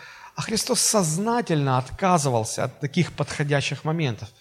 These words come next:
Этим он хотел показать, что он не зависит от людей, он не зависит от принятия людей или отвержения людей.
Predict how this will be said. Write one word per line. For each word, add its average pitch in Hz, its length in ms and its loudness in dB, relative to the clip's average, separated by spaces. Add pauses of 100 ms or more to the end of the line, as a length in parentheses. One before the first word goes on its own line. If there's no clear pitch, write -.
(680)
Этим 196 220 2
он 208 100 4
хотел 202 260 2
показать, 196 380 0
что - 180 -2
он 185 140 2
не 202 80 2
зависит 202 600 2
от 196 140 -4
людей, 170 340 2
он 139 140 4
не 175 60 4
зависит 190 320 0
от - 160 -6
принятия 185 600 2
людей 151 440 -2
или 160 100 0
отвержения 160 840 2
людей. 139 540 0